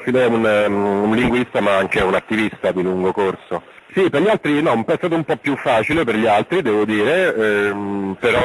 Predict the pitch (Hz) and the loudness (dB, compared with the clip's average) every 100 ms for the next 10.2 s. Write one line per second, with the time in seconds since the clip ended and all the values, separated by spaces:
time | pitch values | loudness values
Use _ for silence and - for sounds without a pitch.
0 | 107 98 98 98 95 95 95 107 101 - | 2 2 0 -4 -6 -6 -4 -4 -4 -4
1 | 110 101 95 92 101 - 107 101 104 107 | -6 -2 -4 -4 -8 -2 -2 0 -2 2
2 | 110 107 98 98 90 92 90 98 92 92 | 2 2 2 -2 -4 -12 -4 0 2 0
3 | 87 95 90 95 95 92 90 95 107 - | -4 -8 -8 -6 -6 -6 -2 0 0 -2
4 | 98 101 98 104 104 - - 95 92 - | -2 0 0 0 -2 -4 0 2 0 0
5 | 135 110 101 107 120 - 113 123 123 113 | 0 0 -2 -2 -2 -2 0 2 2 0
6 | 120 127 - - 98 95 - - - - | 0 -2 -4 0 0 0 -4 -20 -20 -20
7 | - - 98 95 95 92 92 92 92 104 | -14 -2 2 4 2 2 0 0 0 2
8 | 110 113 107 98 - 92 - 98 95 92 | 2 2 0 -4 -4 -4 -2 0 0 2
9 | 107 104 104 101 98 95 101 98 - 104 | 2 2 0 0 -2 -2 -4 -6 -6 -2
10 | 101 | -2